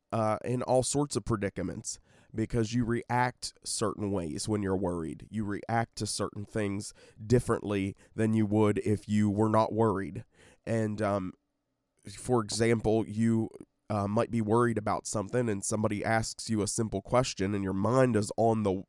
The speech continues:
the thing that you're worried about, and you can't even talk to them or answer them in a right way. You might even snap at them,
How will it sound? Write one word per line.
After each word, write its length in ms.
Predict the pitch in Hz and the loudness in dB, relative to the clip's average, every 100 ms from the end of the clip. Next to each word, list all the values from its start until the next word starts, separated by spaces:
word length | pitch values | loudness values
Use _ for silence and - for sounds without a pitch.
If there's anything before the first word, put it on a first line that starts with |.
| - - | -16 -4
the 140 | 107 | -4
thing 240 | - 123 | 0 0
that 100 | 113 | 0
you're 120 | 92 101 | -2 -2
worried 380 | 107 143 110 | 2 2 2
about, 360 | 95 90 95 - - - - | -2 0 0 0 -4 -20 -12
and 160 | - 104 | -6 -4
you 80 | 120 | -2
can't 240 | - 147 | 0 0
even 240 | 151 143 120 | 0 -2 -2
talk 300 | 135 151 - | 0 -2 0
to 120 | 123 | 0
them 220 | 110 107 | 2 4
or 180 | 104 - | 2 0
answer 440 | 113 127 - 117 | -2 -4 -2 -4
them 300 | 107 95 95 - - - - | 0 0 -2 -8 -18 -8 0
in 240 | 117 110 - | 2 2 2
a 100 | 110 | 2
right 300 | 107 104 85 | 4 2 2
way. 200 | 120 123 | 2 4
You 180 | 107 143 | 2 0
might 200 | 107 104 | 0 0
even 240 | 107 110 | -2 -4
snap 500 | - - 120 123 131 | -4 -2 0 2 0
at 120 | - - | -4 -8
them, 300 | 82 71 | -8 -8